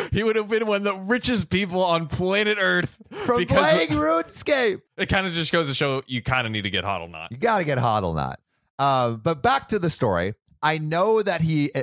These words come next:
Speaker 2: I know that it's true because I've literally been with him through the transition of him going from poor to rich overnight. I've seen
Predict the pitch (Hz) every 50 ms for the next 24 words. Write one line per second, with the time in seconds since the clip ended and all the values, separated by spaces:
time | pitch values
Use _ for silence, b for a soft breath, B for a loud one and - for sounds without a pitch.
0 | - - - 131 151 165 160 147 143 151 170 202 214 208 196 170 160 135 - -
1 | - - 123 101 95 95 98 113 120 123 131 120 107 110 120 131 143 156 160 147
2 | 123 - 120 113 120 131 135 131 - 143 143 143 143 - 131 117 110 - - 117
3 | 107 95 - 101 95 - 131 127 127 113 107 90 101 110 113 113 107 123 117 113
4 | 110 110 - - 101 90 - - - - 95 104 117 135 147 143 b b b b
5 | b - - 117 95 85 113 127 - - - - - - _ - 117 127 123 120
6 | 101 95 95 113 151 - - - _ _ _ _ _ _ _ - 135 143 147 151
7 | 156 143 - - - - - - 160 160 160 151 147 147 151 156 147